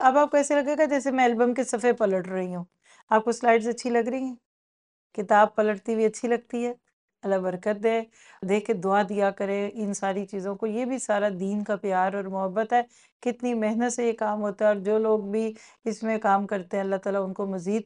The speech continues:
बरकतें अता फरमाए। तो आइए ज़रा यहाँ से मैं ना तर्जुमा पढ़ पढ़ कर आपको थोड़ा सा इसके साथ लेके चलूँगी। "या बनी इसराइल उज़्कुरू नेमती अल्लती अनअमतु अलैकुम।"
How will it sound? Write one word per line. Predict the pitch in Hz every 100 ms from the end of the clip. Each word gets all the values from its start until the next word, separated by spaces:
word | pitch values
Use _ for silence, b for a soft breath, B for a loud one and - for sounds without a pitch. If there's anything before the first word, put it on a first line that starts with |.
| 208
बरकतें | 185 190 180 190
अता | 180 185
फरमाए। | 185 220 214 214 240 - _ B B
तो | 226
आइए | 240 247 262
ज़रा | 240 226
यहाँ | 214 208 247
से | 262 240
मैं | 262
ना | 320 359 226
तर्जुमा | 208 202 240 240
पढ़ | 214 196
पढ़ | 226 214
कर | 254 240
आपको | 214 - 226
थोड़ा | 214 214
सा | 208
इसके | 208 - 202
साथ | 202 190 196
लेके | 190 208
चलूँगी। | 202 214 220 226 285 - b b b 233
"या | 254 285
बनी | 277 269 262 254
इसराइल | 220 - 226 226 226 214
उज़्कुरू | 220 - 262 269
नेमती | 254 240 226 226 226 226
अल्लती | 214 202 208 240 254 214 196
अनअमतु | 208 214 226 240 226 214
अलैकुम।" | 202 196 220 214 202 180 175